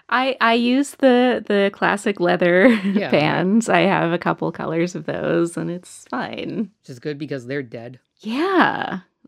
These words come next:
Speaker 1: Uh, there's only the modern buckle, which, um, the nice thing about the classic buckle was that you didn't have to know your size. It just had a bunch of holes in it, and you used one of them. Now, these come in, like, three sizes. The, incidentally, the, the loops, solo and braided, come in, like, uh,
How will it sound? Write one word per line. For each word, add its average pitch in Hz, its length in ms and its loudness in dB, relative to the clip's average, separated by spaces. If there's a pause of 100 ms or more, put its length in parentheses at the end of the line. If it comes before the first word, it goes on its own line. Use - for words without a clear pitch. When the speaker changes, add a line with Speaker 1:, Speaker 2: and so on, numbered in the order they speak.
Speaker 1:
Uh, 185 380 2
there's 196 240 2
only 233 200 2
the 220 100 -2
modern 190 420 2
buckle, 180 420 0
which, 180 420 -4
um, 160 400 -4 (720)
the 190 100 -4
nice 226 200 0
thing 330 140 0
about 226 180 4
the 160 60 -6
classic 240 460 -4
buckle 165 320 0
was 165 160 0
that 185 140 0
you 180 120 0
didn't 214 160 0
have 208 120 -4
to - 100 -4
know 190 120 2
your 170 180 2
size. - 520 0
It 180 80 -4
just 175 180 -4
had 208 140 4
a 220 60 4
bunch 220 200 2
of 190 100 -2
holes 247 340 2
in 226 100 0
it, 226 260 -4 (340)
and 180 160 -2
you 165 120 -2
used 220 360 4
one 156 160 2
of - 100 -10
them. - 280 -10 (280)
Now, 202 140 0
these 247 240 0
come 240 180 0
in, 226 80 2
like, 180 220 0
three 208 200 0
sizes. 156 720 -2
The, - 220 2
incidentally, 262 540 4
the, 151 300 0
the 170 120 0
loops, 170 400 0
solo 160 520 -2
and 156 160 -2
braided, 165 400 0
come 165 220 -4
in, 151 100 -4
like, 135 240 -8
uh, - 140 -16